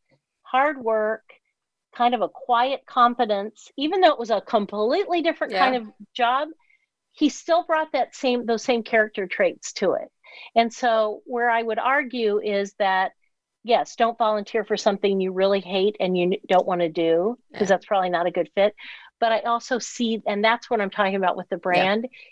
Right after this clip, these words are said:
Speaker 1: is his quiet competence of pitching in, being a team member,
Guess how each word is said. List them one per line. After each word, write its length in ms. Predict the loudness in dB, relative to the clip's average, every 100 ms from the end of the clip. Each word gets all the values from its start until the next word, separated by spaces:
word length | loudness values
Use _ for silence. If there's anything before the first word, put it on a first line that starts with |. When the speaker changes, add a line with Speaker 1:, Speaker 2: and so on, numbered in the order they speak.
| -2
Speaker 1:
is 180 | -2 2
his 240 | 4 4
quiet 540 | -2 -2 0 0 -2 -8
competence 760 | -2 -2 0 -2 0 0 -2 -6
of 220 | -6 -6
pitching 420 | -4 -4 -2 0
in, 220 | 2 0
being 260 | 0 0 0
a 60 | -2
team 320 | 0 0 2
member, 640 | 0 2 2 2 0